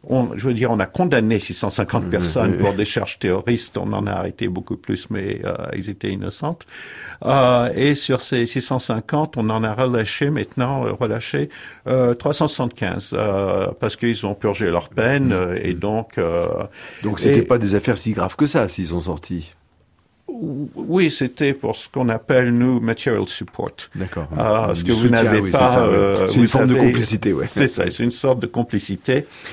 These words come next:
Speaker 1: Et, euh, ou alors des velléités, euh, pour aller en
Speaker 2: Mm.
Speaker 1: Syrie et tout
Speaker 2: Mm.
Speaker 1: ça. Bon, ils, ils sortent maintenant.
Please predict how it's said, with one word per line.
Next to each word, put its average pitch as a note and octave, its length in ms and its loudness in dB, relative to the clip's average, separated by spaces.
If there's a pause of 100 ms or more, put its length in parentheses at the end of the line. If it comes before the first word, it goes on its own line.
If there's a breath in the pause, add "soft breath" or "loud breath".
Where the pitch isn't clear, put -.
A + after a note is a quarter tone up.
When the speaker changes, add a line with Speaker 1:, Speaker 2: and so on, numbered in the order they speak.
(380 loud breath)
Speaker 1:
Et, D3+ 320 4
euh, A2+ 840 4
ou A#2 160 2
alors A#2 140 4
des A#2 140 0
velléités, A2+ 800 0
euh, G#2 120 0 (120)
pour G2 220 -2
aller G#2 340 0
en F2+ 160 0
Speaker 2:
Mm. E2+ 40 -2
Speaker 1:
Syrie A2 400 0
et G2+ 60 -2
tout - 120 -8
Speaker 2:
Mm. - 40 -4
Speaker 1:
ça. D#3+ 420 0
Bon, A#2 360 -2
ils, G2 540 -2
ils A2+ 60 0
sortent - 300 2
maintenant. A#2 480 -2